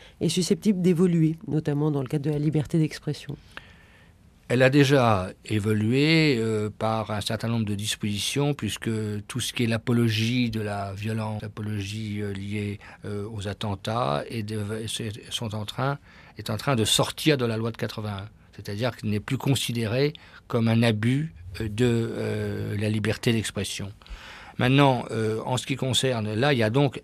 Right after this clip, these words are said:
Speaker 2: un certain, un, un mouvement pour, euh, s-, sortir un certain nombre de dispositions, notamment les dispositions relatives à, à l'apologie du crime,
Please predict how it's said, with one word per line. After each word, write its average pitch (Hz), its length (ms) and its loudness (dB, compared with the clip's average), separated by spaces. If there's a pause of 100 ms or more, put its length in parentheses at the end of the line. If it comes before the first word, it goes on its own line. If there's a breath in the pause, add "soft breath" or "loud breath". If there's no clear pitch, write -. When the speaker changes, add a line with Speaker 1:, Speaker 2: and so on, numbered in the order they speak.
(140)
Speaker 2:
un 113 100 -2
certain, 120 500 0 (180)
un, 117 200 0 (360 loud breath)
un 123 120 2
mouvement 131 560 4 (260 loud breath)
pour, 123 340 0
euh, 104 360 -4
s-, - 180 -8 (160)
sortir 127 600 0
un 110 80 0
certain 117 260 0
nombre 120 180 0
de 104 60 2
dispositions, 110 800 -2 (280 loud breath)
notamment 117 360 0
les 113 100 2
dispositions 107 560 -4
relatives 107 400 -2
à, 98 140 -2 (500 loud breath)
à 107 100 2
l'apologie 113 520 4
du 110 100 -2
crime, 151 540 6